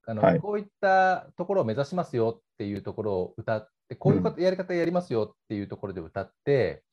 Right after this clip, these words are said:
Speaker 1: で、
Speaker 2: うん。
Speaker 1: コアバリューに共感してくれてる人が入っているっていうのが多分ね、大きいんだと思うんですよね。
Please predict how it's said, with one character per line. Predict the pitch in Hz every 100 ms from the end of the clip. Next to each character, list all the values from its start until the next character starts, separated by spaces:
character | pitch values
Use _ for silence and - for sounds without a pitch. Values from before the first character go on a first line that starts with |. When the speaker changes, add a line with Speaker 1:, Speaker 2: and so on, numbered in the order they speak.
| _ _ _ -
Speaker 1:
で、 | 113
Speaker 2:
う | 107
ん。 | 98 -
Speaker 1:
コ | 190 240
ア | 277
バ | 285
リ | 254
ュ | 208 139
ー |
に | 123 143
共 | - - 269 269
感 | 254 254 226
し |
て | - 226
く | 220
れ | 214
て | 220
る | 202
人 | 196
が | 131
入 | - 240
っ | 196 -
て | 113
い | 127
る |
っ | 160
て | - 131
い |
う |
の | 101
が | 85 - _
多 | -
分 | 151 95
ね、 | 90
大 | 90
き | -
い |
ん | 185
だ | 90
と |
思 | 80
う |
ん | 82
で | - _ -
す |
よ | 139
ね。 | 185 185